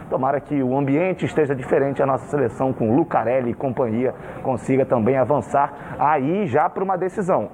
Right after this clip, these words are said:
Hoje, o, o vôlei masculino de quadra já está na semifinal, então uma vitória leva o Brasil à grande decisão, viu, Edilson?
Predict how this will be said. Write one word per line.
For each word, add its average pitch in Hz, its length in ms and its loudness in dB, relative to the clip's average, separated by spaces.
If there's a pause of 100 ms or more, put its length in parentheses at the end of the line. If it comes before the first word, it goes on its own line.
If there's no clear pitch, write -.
(140)
Hoje, 160 360 2
o, 185 120 0
o 120 120 -2
vôlei 131 260 0
masculino 131 600 -2 (280)
de 127 160 -2
quadra 127 480 0
já 139 220 2
está 147 240 0
na 127 100 -2
semifinal, 127 500 -2
então 123 180 -2
uma 127 180 -2
vitória 110 400 -2 (260)
leva 123 260 2
o - 20 -2
Brasil 123 300 0
à - 20 2
grande 113 260 0
decisão, 117 400 0
viu, 104 120 2
Edilson? 101 320 -4